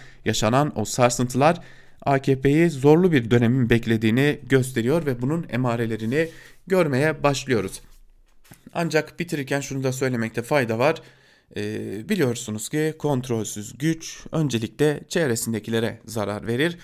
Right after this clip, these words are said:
Bunu da hatırlatmış olalım ve Ankara kulisini böylelikle noktalayalım. Tabii bugün Ankara'da neler bekliyoruz, onları da aktararak bitirelim programımızı. Bugün Cumhurbaşkanı Erdoğan'ın bir açıklama yapmasını bekliyoruz.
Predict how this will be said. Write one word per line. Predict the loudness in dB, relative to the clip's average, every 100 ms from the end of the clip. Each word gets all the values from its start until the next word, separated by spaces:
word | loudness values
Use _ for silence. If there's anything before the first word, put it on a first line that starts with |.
| -20 _ _ _
Bunu | -6 -2 0
da | 0
hatırlatmış | -2 -6 -2 -2 -2 -4 0
olalım | 4 6 4 2 -10 -2
ve | 0 2 -2 -12 -12 -2
Ankara | 0 2 0
kulisini | 0 -2 -2 0 0 0 2
böylelikle | 2 2 0 -2
noktalayalım. | -2 0 2 4 2
Tabii | 0 0 -2
bugün | -2
Ankara'da | -2 0 2 2
neler | 2 2 2 2
bekliyoruz, | 0 0 -2 0
onları | 2 2 2
da | 2 0 -4 -16 -10
aktararak | -8 -4 -2 -2 -2 -4
bitirelim | -2 0 0 0
programımızı. | 0 0 0 0 2
Bugün | 2 4
Cumhurbaşkanı | 2 2 2 2 2
Erdoğan'ın | 4 2 2 2 4 2
bir | 2 0 -4
açıklama | -6 -4 0 0
yapmasını | 0 -4 -4 -2 0 -2 0
bekliyoruz. | 0 0 -4 -2 -2 -4 -8